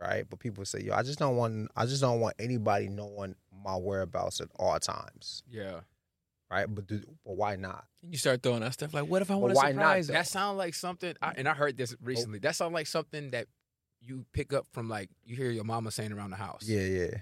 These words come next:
Speaker 2: Right? Where
Speaker 1: Yeah.
Speaker 2: it's like, "I really don't have no true reason to be saying it."
Speaker 1: But
Speaker 2: But
Speaker 1: why
Speaker 2: I
Speaker 1: not, though? But why wouldn't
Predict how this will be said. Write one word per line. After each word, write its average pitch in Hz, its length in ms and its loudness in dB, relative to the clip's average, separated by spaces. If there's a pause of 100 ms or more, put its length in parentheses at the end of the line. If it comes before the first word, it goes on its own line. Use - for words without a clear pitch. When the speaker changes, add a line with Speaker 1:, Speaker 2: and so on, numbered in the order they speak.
(280)
Speaker 2:
Right? 143 320 4
Where 143 120 10
Speaker 1:
Yeah. 143 120 8
Speaker 2:
it's 156 160 10
like, 143 140 6
"I 147 180 6
really 180 200 6
don't 170 160 4
have 151 200 4
no 147 160 0
true 165 220 2
reason 139 400 4
to 135 80 2
be 120 80 0
saying 156 340 2
it." 170 140 4
Speaker 1:
But 120 80 4
Speaker 2:
But 113 80 8
Speaker 1:
why 160 140 12
Speaker 2:
I 156 60 6
Speaker 1:
not, 127 340 4
though? - 240 -8 (1040)
But 117 100 0
why 131 260 8
wouldn't 127 400 2